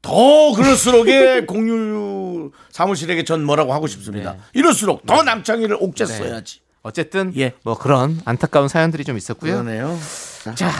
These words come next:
Speaker 2: 다음
Speaker 1: 네.
Speaker 2: 사연 볼게요.
Speaker 1: 예.
Speaker 2: 최인진님께서 아내가 "나 살찐 것 같아, 운동 좀 해야겠다"고 노래를 하길래 헬스장 등록을 시켜줬어요. 그랬더니 저를 째려보면서 자기가 그렇게 뚱뚱해 보이냐며 화를 내고 지금 삐져 있어요. 지금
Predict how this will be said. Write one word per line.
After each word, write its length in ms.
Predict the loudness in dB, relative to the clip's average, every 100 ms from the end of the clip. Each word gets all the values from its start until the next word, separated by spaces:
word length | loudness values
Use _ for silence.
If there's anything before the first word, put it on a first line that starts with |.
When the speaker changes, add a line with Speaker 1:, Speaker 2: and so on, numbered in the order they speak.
| -10
Speaker 2:
다음 220 | 0 0 2
Speaker 1:
네. 40 |
Speaker 2:
사연 160 | 0 0
볼게요. 360 | -2 0 0 0
Speaker 1:
예. 240 | -4 -4
Speaker 2:
최인진님께서 800 | -2 -2 0 -4 -6 -8 -8 -10 -6
아내가 420 | -2 2 2 2
"나 160 | 2
살찐 300 | -2 -4 -4
것 80 | -2
같아, 260 | -2 -2 -4
운동 300 | -2 0 0
좀 100 | 0
해야겠다"고 520 | 0 0 -2 -4 -2
노래를 260 | 0 0 0
하길래 400 | -2 -4 -4 -6 _ _ _ 0
헬스장 340 | 2 2 2
등록을 320 | 2 4 2
시켜줬어요. 680 | 0 -2 -2 -4 -6 -6 -6
그랬더니 300 | -4 -4 -4
저를 200 | -4 -6 -2
째려보면서 640 | 2 2 2 0 -2 -4 _ -20 _
자기가 320 | -4 0 2 4
그렇게 260 | 4 2
뚱뚱해 380 | -4 -2 0 2
보이냐며 540 | 2 2 0 -2 -2 -2
화를 240 | -2 0
내고 160 | 0 -2
지금 220 | -2 -6
삐져 220 | -2 0
있어요. 320 | 0 0 -6
지금 420 | -6 -6 -4 -4